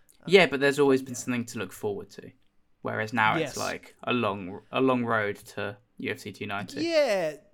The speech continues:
Speaker 1: yeah, there is. You're right. We've got two pretty average pay-per-views on the horizon before
Speaker 2: Mm-hmm.
Speaker 1: we get to International Fight Week, July, banger, just the c-, pro-,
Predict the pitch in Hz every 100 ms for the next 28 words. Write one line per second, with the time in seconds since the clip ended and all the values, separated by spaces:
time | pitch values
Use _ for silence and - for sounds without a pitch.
0 | _ - 247 269 202 180 180 160 165 190
1 | 180 156 147 175 190 196 240 233 208 -
2 | - 202 180 160 151 _ _ - 156 143
3 | 143 135 - 143 147 135 139 127 175 208
4 | - _ 160 147 139 139 127 135 135 139
5 | 135 - _ _ 165 135 139 127 151 139
6 | 156 127 - 151 143 131 _ _ 165 151
7 | 156 143 156 - 135 135 139 135 - _
8 | _ - 156 139 143 139 135 139 135 135
9 | - _ _ _ _ - _ _ _ _
10 | _ - 160 160 160 156 156 147 - _
11 | _ _ 170 - - 151 - - -